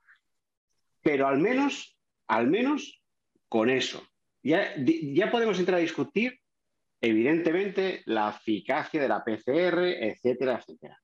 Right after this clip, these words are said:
¿vale? Eso, e-, evidentemente, estoy también con procedimientos de estos. Pero, mm, sin entrar en esa discusión, no ha fallecido por el covid,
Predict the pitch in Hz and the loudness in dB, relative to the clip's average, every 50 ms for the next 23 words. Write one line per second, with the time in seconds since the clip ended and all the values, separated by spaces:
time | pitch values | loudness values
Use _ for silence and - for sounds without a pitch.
0 | _ _ - 143 180 202 - - 143 143 135 - - 202 214 208 - _ _ _ | _ _ -2 0 0 0 -2 -2 -4 -4 -2 -2 -2 -2 -2 -4 -10 _ _ _
1 | _ _ - 110 113 117 - 120 120 113 113 120 131 135 123 143 151 151 165 151 | _ _ -2 2 2 2 4 4 4 4 4 4 4 2 2 0 0 0 -2 -4
2 | - - 143 127 - 127 120 131 135 123 131 120 107 104 - - 120 120 123 120 | -4 -4 -6 -4 -2 0 0 0 0 0 0 -2 -2 -4 -4 0 0 2 2 2
3 | 113 113 101 - 92 80 - - - - - - _ _ _ _ _ _ _ _ | 0 -4 -6 -6 -8 -10 -10 -14 -20 -20 -20 -20 _ _ _ _ _ _ _ _
4 | - 175 151 101 85 - - - _ _ _ _ - - _ _ _ _ _ _ | -2 0 0 0 -2 -4 -6 -12 _ _ _ _ -20 -20 _ _ _ _ _ _
5 | _ _ _ _ _ 139 135 127 135 135 131 131 127 127 135 135 123 - - _ | _ _ _ _ _ 0 2 2 2 2 0 0 -2 -4 -6 -8 -10 -14 -18 _
6 | _ 156 - - 156 151 147 143 139 - 175 190 202 202 190 185 180 180 165 170 | _ -10 -2 0 2 4 4 2 2 2 0 0 2 2 2 2 2 2 0 0
7 | 170 165 160 160 156 156 147 135 - - 143 123 - - 113 98 82 - - - | 0 0 0 2 0 0 -2 -2 -6 -6 -8 -6 -2 0 0 0 0 -4 -8 -16
8 | _ _ _ _ _ _ _ _ _ _ _ _ _ _ _ _ _ _ _ _ | _ _ _ _ _ _ _ _ _ _ _ _ _ _ _ _ _ _ _ _
9 | _ _ - 95 104 117 139 151 - - 143 127 117 104 95 - - 139 139 101 | _ _ 0 2 2 4 4 2 0 0 0 0 2 0 0 -2 -2 -2 -2 -2
10 | 90 - - _ - 117 113 110 107 101 98 90 - - - 95 85 80 80 - | -4 -6 -10 _ -2 0 0 2 2 0 -2 -2 -6 -10 -10 -8 -8 -8 -10 -14